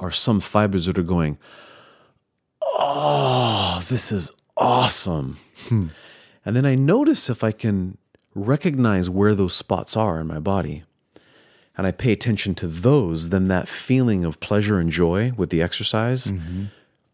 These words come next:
Speaker 1: not always, but quite often, will continue to grow. And I'll actually realize that my body is enjoying the benefit that it's getting from this.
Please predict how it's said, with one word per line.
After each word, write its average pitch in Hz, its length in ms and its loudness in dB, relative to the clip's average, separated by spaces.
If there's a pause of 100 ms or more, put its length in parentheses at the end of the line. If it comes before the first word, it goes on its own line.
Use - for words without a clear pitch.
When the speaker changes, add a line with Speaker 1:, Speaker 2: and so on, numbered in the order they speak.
(800)
Speaker 1:
not 160 300 4
always, 113 440 4
but 123 260 -2
quite - 380 -2
often, 95 500 -2
will 92 120 2
continue 107 540 -4
to 82 120 -2
grow. 82 520 0
And 82 100 2
I'll 104 140 4
actually 98 600 0 (520)
realize 95 680 2
that 98 180 0
my 139 220 0
body 131 520 0
is 92 360 -2
enjoying 90 920 0 (800)
the 101 80 0
benefit 131 540 0
that 82 60 -2
it's 78 140 -6
getting 73 240 -6
from - 200 -8
this. - 340 -16